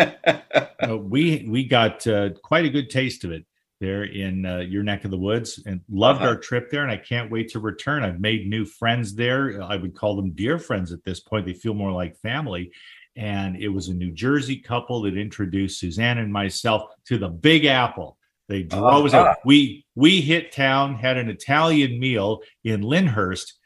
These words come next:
Speaker 1: New Jersey. And then, uh, all of a sudden, our host said, "Well, I'd like to drive us to Times Square tonight. We'll go through the Lincoln Tunnel and then we can go see Times Square." <laughs> And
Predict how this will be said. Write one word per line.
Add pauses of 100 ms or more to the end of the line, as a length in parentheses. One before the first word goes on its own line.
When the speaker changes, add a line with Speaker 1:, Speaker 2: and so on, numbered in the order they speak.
(340)
Speaker 1:
New
Jersey.
And
then,
uh, (180)
all
of
a
sudden, (160)
our
host
said,
"Well, (160)
I'd
like
to
drive
us
to
Times
Square
tonight. (280)
We'll
go
through
the
Lincoln
Tunnel
and
then
we
can
go
see
Times
Square."
<laughs>
And